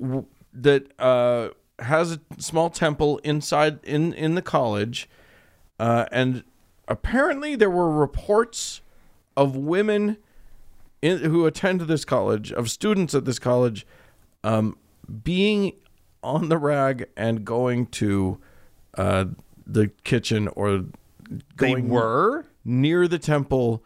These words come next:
Speaker 2: They were?
Speaker 1: or even touching each other, which that's the other thing. They're not allowed to touch each other.
Speaker 2: Touch any? Like, what?
Speaker 1: Touch other people. Yeah, you can't touch other people when you're, when
Speaker 2: I
Speaker 1: you're
Speaker 2: don't know
Speaker 1: <clears throat>
Speaker 2: about
Speaker 1: going through your period of uncleanness.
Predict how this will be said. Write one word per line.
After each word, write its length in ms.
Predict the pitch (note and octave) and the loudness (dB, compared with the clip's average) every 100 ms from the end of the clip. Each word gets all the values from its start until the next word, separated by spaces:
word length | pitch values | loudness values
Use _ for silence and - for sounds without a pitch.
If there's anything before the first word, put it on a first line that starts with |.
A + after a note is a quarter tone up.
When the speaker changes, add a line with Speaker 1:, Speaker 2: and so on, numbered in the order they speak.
| - | -2
Speaker 2:
They 180 | D3+ | 2
were? 640 | D3 C3+ D3 D#3+ D#3 G3+ C#4+ | 2 2 2 4 2 2 2
Speaker 1:
or 160 | A3 | 2
even 380 | D3 D#3+ D3 C#3+ | 2 0 2 0
touching 420 | C#3 D#3+ E3+ D3 | 0 0 0 0
each 180 | C3 A#2 | 0 0
other, 200 | A#2 A2 | -2 0
which 160 | A2+ - | -2 2
that's 180 | C#3 A2+ | 2 2
the 160 | B2+ | 2
other 220 | B2+ A#2 | 2 0
thing. 180 | A2 A2 | -2 -2
They're 100 | G#2 | -2
not 140 | A2 A2 | -2 0
allowed 220 | G#2 G2 | 0 -2
to 60 | |
touch 280 | F2+ G#2 F#2+ | -2 -2 -2
each 140 | F2 C#2+ | -4 -4
other. 220 | G1+ - - - | -6 -8 -20 -4
Speaker 2:
Touch 240 | E3+ - | -4 0
any? 240 | C3 D3 - | 0 0 -2
Like, 220 | B2+ B2+ - B2+ | 0 0 -2 -4
what? 260 | D3+ F#4 - | 0 0 -2
Speaker 1:
Touch 320 | - C#3 - | -2 -2 0
other 180 | B2 A2+ | 0 0
people. 360 | A#2+ A2 F#2 | 0 -2 -4
Yeah, 160 | F#2 G2+ | -2 -4
you 120 | G2 | -4
can't 240 | G2 A#2+ - | -2 -2 0
touch 220 | A2 - | -2 -2
other 180 | G2+ G#2 | -2 -2
people 400 | - F#2+ F2+ F2+ | -2 -2 -2 -4
when 140 | F2+ | -2
you're, 220 | F2 F2+ - - - - _ - | -2 -4 -6 -20 -20 -20 _ -10
when 140 | - | -4
Speaker 2:
I 60 | - | -2
Speaker 1:
you're 200 | G2+ F#2 | 0 -2
Speaker 2:
don't 320 | E2 - G#1+ | -4 -8 -10
know 240 | B1+ B1 A#1 | -12 -12 -4
Speaker 1:
<clears throat> 0 | |
Speaker 2:
about 600 | C#3+ C3+ A#2+ - - A2 | 0 0 0 -8 -14 -2
Speaker 1:
going 300 | D3+ D3 C#3+ | 2 4 2
through 160 | - C#3+ | 0 2
your 160 | B2+ | 2
period 500 | A2+ - C#3+ C3 B2+ | 2 2 2 4 2
of 120 | A#2+ A2+ | 2 2
uncleanness. 880 | A2+ G#2+ - C#3 A#2+ G#2+ G2+ - | 0 -2 -2 0 2 0 -2 -8